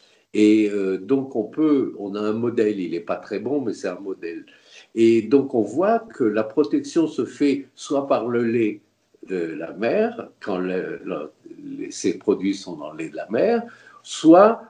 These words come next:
en les donnant juste avant ou au moment où le virus arrive. Donc, euh,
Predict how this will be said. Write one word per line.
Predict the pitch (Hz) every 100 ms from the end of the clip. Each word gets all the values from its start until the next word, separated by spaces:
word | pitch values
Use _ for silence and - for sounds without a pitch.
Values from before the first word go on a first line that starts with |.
| -
en | 127
les | 139
donnant | 135 143 160 180
juste | 143 170 -
avant | 147 135 151 190 196
ou | 143 135
au | 135
moment | 143 143 151 160 151
où | 127
le | 127
virus | 117 127 127 131 - 113
arrive. | 104 90 - _ _ _
Donc, | 123 147 147
euh, | 147